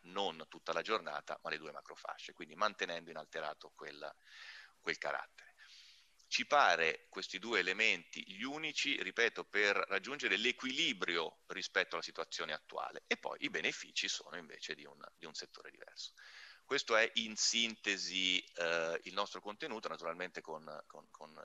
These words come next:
il dottor Luppi siamo a vostra disposizione per, eh, per rispondere alle domande e, e ovviamente vi ringraziamo per l'attenzione e il tempo che ci state dedicando.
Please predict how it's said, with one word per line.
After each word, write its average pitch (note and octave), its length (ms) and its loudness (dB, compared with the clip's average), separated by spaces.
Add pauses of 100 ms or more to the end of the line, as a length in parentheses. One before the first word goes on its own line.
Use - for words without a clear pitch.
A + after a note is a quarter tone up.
il D#2+ 100 -16
dottor F#2 280 -10
Luppi D#2+ 280 -14
siamo D2+ 320 -6
a - 20 -10
vostra D#2 260 -10
disposizione D2+ 840 -10
per, D2 240 -14
eh, D2 680 -12 (180)
per D2 400 -16
rispondere D#2 460 -12
alle D2 60 -12
domande D#2+ 380 -8
e, - 220 -8
e G2 160 -4
ovviamente F2 420 -4
vi E2 60 -10
ringraziamo D#2+ 480 -8
per D2+ 160 -14
l'attenzione D#2 500 -12
e D2+ 60 -10
il - 40 -18
tempo - 280 -12
che - 100 -20
ci D#2+ 100 -12
state - 240 -10
dedicando. D#2 520 -14